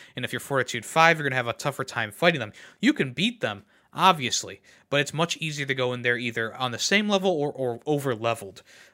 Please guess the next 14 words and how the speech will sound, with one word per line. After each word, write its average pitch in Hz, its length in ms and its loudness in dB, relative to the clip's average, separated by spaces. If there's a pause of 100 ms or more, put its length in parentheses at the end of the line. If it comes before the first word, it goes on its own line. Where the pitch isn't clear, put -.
Um, 110 340 -2
so 156 260 0
each 185 300 -2
ar-, 180 180 4
each - 260 -4
time 160 220 2
you 143 60 -2
go 147 160 0
into 143 160 -2
a 131 40 -2
new 131 180 -4
area, 156 340 6
the 143 80 -2
fortitude, 131 680 -6